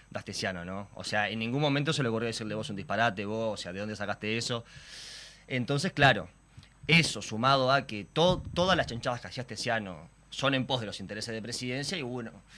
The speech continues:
uno, uno ya empieza a sospechar de que, bueno, también por algo Garcés cuando fue al Parlamento dijo, "No, yo tuve que notificarle de los antecedentes, incluso de que había estado en prisión Astesiano". Aunque bueno, la calle Pou en su primera rueda de prensa, que fue, eh, pésima, porque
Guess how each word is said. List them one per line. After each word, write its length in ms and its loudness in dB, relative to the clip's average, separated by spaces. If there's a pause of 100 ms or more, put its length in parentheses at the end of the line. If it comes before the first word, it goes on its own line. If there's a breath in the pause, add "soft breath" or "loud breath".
(220 loud breath)
uno, 640 -2
uno 180 -4
ya 120 -2
empieza 340 0
a 60 -6
sospechar 420 0
de 80 2
que, 80 -6
bueno, 200 -4
también 220 -2
por 120 2
algo 220 4
Garcés 320 0
cuando 220 -2
fue 120 -2
al 60 -2
Parlamento 420 0
dijo, 380 -4
"No, 280 -6
yo 240 -8
tuve 240 -6
que 340 -8 (240 loud breath)
notificarle 540 -2
de 60 0
los 140 -6
antecedentes, 680 -4
incluso 840 -2
de 180 -12
que 80 -12
había 120 -8
estado 220 -4
en 80 -8
prisión 340 -8
Astesiano". 520 0 (420 loud breath)
Aunque 200 -6
bueno, 320 -4 (180)
la 120 -8
calle 240 -4
Pou 240 -2
en 60 -4
su 120 -8
primera 320 -6
rueda 180 -4
de 80 -4
prensa, 360 -6
que 80 -20
fue, 380 -8 (440 loud breath)
eh, 440 -8
pésima, 580 0
porque 440 -12